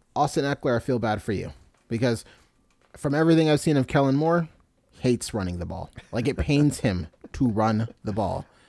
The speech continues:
The motherfucker loves his curl routes, though. He loves to run the ball with the wide receiver. Okay?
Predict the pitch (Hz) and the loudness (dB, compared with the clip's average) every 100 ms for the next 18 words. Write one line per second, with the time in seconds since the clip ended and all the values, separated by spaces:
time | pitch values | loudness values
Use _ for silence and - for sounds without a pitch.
0 | _ _ _ _ - 107 127 127 - - | _ _ _ _ -4 0 0 0 -2 -2
1 | 113 120 120 - - 175 160 127 120 131 | 0 0 -2 -4 4 6 8 6 2 0
2 | 120 - _ _ _ _ - _ 156 160 | 0 -2 _ _ _ _ -20 _ 2 4
3 | 180 - 170 160 151 139 127 120 110 104 | 4 2 0 2 2 2 2 2 -2 -2
4 | 107 95 - 127 160 151 208 _ _ _ | -2 -2 -4 -2 0 -2 -4 _ _ _
5 | _ _ - - _ _ _ - 113 | _ _ -18 -18 _ _ _ -2 0